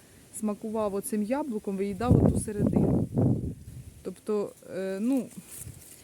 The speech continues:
і, до речі, вони ще згризають кору. Отак, по дереву, по гілках гризуть, отак згризають кору, мабуть, для своїх, е, цих, е, гнізд.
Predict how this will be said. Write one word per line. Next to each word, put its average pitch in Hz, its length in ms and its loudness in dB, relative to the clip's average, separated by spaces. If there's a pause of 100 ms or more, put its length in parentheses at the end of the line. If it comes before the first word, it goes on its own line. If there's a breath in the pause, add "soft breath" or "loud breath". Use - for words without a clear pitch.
(220 loud breath)
і, 226 100 -2
до 226 140 2
речі, 277 280 2
вони 226 240 2
ще 233 140 -2
згризають 214 500 2
кору. 196 400 4 (180)
Отак, 196 300 0
по 202 160 -4
дереву, 220 500 2 (420 loud breath)
по 214 120 2
гілках 233 600 2
гризуть, 208 500 0
отак 208 400 -4
згризають 202 480 0
кору, 208 260 0
мабуть, 202 320 2
для 202 140 -2
своїх, 208 520 -4 (440 loud breath)
е, 175 140 -2
цих, 156 400 -8
е, 160 300 -6 (200)
гнізд. 214 460 4